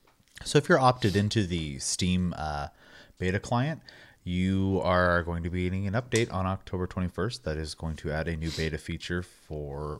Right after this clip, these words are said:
remote play together, as they're calling it. Uh, the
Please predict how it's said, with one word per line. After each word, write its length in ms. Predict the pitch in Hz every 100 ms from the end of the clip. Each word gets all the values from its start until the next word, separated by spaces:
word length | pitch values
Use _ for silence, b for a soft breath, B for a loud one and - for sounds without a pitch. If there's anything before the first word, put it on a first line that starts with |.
| 82
remote 500 | 80 80 90 113 -
play 300 | - - 113
together, 640 | 120 101 85 107 117 90 80
as 200 | 80 -
they're 120 | 76
calling 380 | - 73 73 85
it. 180 | 160 - B B B B 82
Uh, 340 | 82 80 80 - _ _ -
the 720 | 87 87 85 82 80 78 78